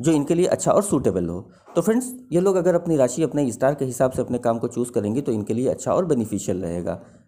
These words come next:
तो जैसा कि आपको बताया, जिनका नाम नाज़नीन होता है, नाज़नीन नाम की राशि होती है वृश्चिक यानी कैप्रिकॉर्न और इनका स्टार होता है मार्स यानी मंगल।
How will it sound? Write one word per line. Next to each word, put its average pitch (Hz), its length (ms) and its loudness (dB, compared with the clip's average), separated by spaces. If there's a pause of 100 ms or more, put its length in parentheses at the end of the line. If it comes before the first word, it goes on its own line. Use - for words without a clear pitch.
तो 120 60 2
जैसा 131 220 2
कि 139 100 0
आपको 131 200 0
बताया, 120 300 2
जिनका 135 240 0
नाम 127 140 2
नाज़नीन 113 360 2
होता 117 220 0
है, 131 100 2
नाज़नीन 120 360 0
नाम 123 140 0
की 123 120 -4
राशि 101 260 -2
होती 110 220 -2
है 120 60 2
वृश्चिक 101 400 -4
यानी 113 160 0
कैप्रिकॉर्न 110 540 -2
और 101 80 0
इनका 127 240 0
स्टार 151 280 0
होता 160 240 -2
है 175 160 -2 (340)
मार्स 113 320 2
यानी 165 140 4
मंगल। 104 340 0